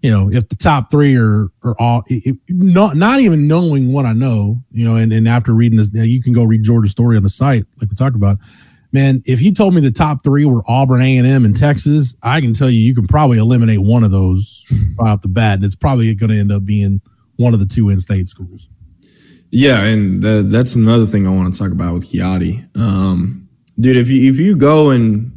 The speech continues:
Speaker 2: go through his profile on twenty-four seven and the recent articles that he's tagged in, he says, like, different schools for every article whenever asked what schools are standing out,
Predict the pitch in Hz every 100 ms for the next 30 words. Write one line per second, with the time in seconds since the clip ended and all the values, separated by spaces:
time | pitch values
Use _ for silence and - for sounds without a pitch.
0 | - 113 131 131 127 117 113 - 113 117
1 | 113 113 104 101 107 104 101 95 95 104
2 | 101 98 90 92 87 90 101 101 85 92
3 | 92 92 95 90 87 - - - 85 92
4 | 92 98 98 - _ _ _ _ _ _
5 | _ _ _ - 123 262 214 220 202 147
6 | 113 120 - _ _ _ _ _ _ _
7 | - 110 107 98 123 127 117 104 - 113
8 | 98 92 101 98 95 92 90 87 - 87
9 | 76 - - 110 98 90 90 87 - 95
10 | - 101 85 - 98 95 87 95 92 71